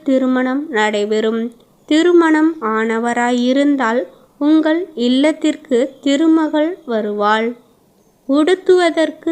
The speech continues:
சரியான உடைகள் இல்லையே என்று நீங்கள் கவலைப்படுவது போல் கனவு கண்டால் உங்களுடைய மானத்தையே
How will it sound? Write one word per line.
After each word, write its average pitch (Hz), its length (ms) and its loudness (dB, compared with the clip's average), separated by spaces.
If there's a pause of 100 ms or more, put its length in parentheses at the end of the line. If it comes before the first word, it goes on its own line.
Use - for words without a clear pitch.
சரியான 233 680 -2 (180)
உடைகள் 226 560 -2
இல்லையே 269 500 0 (120)
என்று 247 380 0 (420)
நீங்கள் 330 500 2 (140)
கவலைப்படுவது 240 960 -2
போல் 277 320 -2
கனவு 220 480 -6
கண்டால் 240 600 -2 (360)
உங்களுடைய 349 720 4 (100)
மானத்தையே 254 800 0